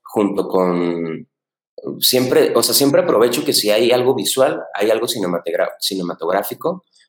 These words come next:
eh, lo pongo sobre imagen y empiezo a, a recrear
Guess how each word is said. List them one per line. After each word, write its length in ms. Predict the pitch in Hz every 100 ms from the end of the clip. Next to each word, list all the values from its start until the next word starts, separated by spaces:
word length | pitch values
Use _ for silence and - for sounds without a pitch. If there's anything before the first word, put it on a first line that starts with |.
| _
eh, 160 | - 90
lo 360 | 92 - - _
pongo 280 | 107 120 113
sobre 260 | - 92
imagen 520 | 87 95 110 151 165 180 - _
y 100 | 101
empiezo 440 | 92 95 92 113 107
a, 300 | 98 90 87
a 220 | 78 87
recrear 540 | 85 87 85 87 92